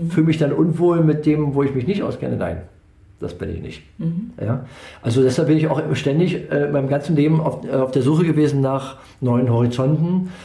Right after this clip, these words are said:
Speaker 2: nach den, äh, Grenzen, um letztendlich, äh, dort dann an den Grenzen die Tore zu finden, durch die ich, äh, dann durchgehen kann, um das Neue dann zu entdecken, um mich persönlich zu bereichern, um mich weiterzuentwickeln.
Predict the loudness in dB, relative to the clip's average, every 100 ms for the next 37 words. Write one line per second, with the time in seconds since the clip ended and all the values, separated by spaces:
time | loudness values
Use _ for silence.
0 | -6 -2 0 -2 0 2 4 4 0 -8
1 | -16 -10 0 0 0 0 0 0 0 0
2 | 0 -4 -14 -16 -4 0 2 2 0 0
3 | 2 2 0 -2 -2 0 0 0 0 0
4 | 0 0 0 0 0 0 2 2 2 0
5 | -4 -8 -2 0 2 0 0 0 0 0
6 | -2 -4 -6 0 2 2 2 2 2 -2
7 | -2 0 2 4 2 2 0 -2 -4 -6
8 | -4 -4 -2 0 2 2 0 -2 -2 -2
9 | -2 0 0 2 2 4 2 2 0 0
10 | 0 2 0 0 0 2 0 -2 -6 -6
11 | -8